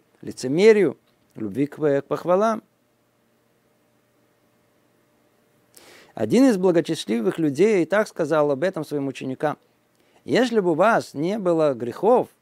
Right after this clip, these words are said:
я боялся бы за вас из-за того, что из-, из-за то-, из-за, из-за чего-то более страшного, чем грех". Тогда они на него посмотрели с удивлением.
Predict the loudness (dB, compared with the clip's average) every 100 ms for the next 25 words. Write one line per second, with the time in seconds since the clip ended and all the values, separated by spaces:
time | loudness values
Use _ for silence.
0 | _ -2 0 2 2 2 0 -4 -4 -2
1 | -2 -2 0 0 0 -6 _ _ _ -14
2 | -6 -4 -2 -2 -4 -2 0 0 -2 _
3 | -4 -2 0 -2 -2 0 -2 -2 -2 -2
4 | -2 -2 -2 -2 -2 0 0 0 0 2
5 | 2 0 0 0 0 -2 -6 -6 -8 -8
6 | -8 _ _ _ _ _ _ _ _ _
7 | _ _ _ _ _ _ -20 _ _ _
8 | _ -20 -12 -4 -2 0 -2 -4 -2 -2
9 | -4 -8 -10 -4 -2 -2 -2 -4 -2 2
10 | 2 2 0 -4